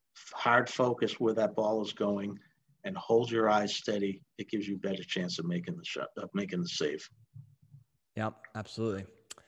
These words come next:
Speaker 2: Um, I was going to ask you, I th-, I think you start, you were talking about it before we hit record, but there was some,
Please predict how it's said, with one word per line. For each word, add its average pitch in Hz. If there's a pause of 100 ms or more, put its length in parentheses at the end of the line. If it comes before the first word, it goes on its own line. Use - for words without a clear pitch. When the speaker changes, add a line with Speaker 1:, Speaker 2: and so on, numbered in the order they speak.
(520)
Speaker 2:
Um, 143
I 185
was 226
going 220
to 175
ask 170
you, 143
I 127
th-, -
I 131
think 202
you 160
start, 147
you 135
were 127
talking 135
about 113
it 110
before 120
we 104
hit 113
record, 107
but 117
there 151
was 151
some, 113